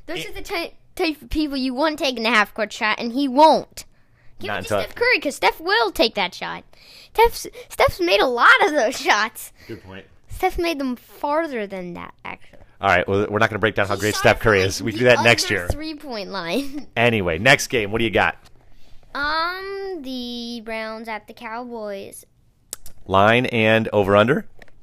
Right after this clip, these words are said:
Speaker 1: The Cowboys are projected to win by four and a half. And over-under is fifty-six points.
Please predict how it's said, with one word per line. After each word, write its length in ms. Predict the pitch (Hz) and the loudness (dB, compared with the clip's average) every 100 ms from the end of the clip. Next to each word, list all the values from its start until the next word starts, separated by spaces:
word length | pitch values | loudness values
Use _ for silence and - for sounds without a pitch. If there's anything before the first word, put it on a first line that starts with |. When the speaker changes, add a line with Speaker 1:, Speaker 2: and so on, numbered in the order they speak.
| - - 233 | -20 -20 -12
Speaker 1:
The 720 | 233 240 233 226 220 214 214 | -10 -8 -8 -10 -10 -12 -16
Cowboys 400 | 247 226 220 208 | -12 -10 -10 -14
are 80 | 220 | -18
projected 460 | 214 208 202 208 208 | -20 -18 -18 -18 -20
to 80 | |
win 160 | 196 190 | -20 -20
by 160 | 190 190 | -20 -20
four 220 | - 214 | -16 -16
and 80 | 208 | -14
a 40 | |
half. 180 | 226 247 _ _ _ _ _ - - | -12 -12 _ _ _ _ _ -20 -10
And 1200 | 262 247 226 208 202 196 196 190 196 196 196 202 | -2 0 0 -2 -6 -10 -10 -12 -10 -10 -10 -10
over-under 640 | - 214 202 - 214 214 196 | -8 -8 -8 -6 -6 -6 -6
is 320 | 190 190 185 | -6 -8 -10
fifty-six 540 | - 208 233 220 214 | -12 -12 -12 -14 -14
points. 460 | - 170 - - - | -14 -18 -18 -20 -20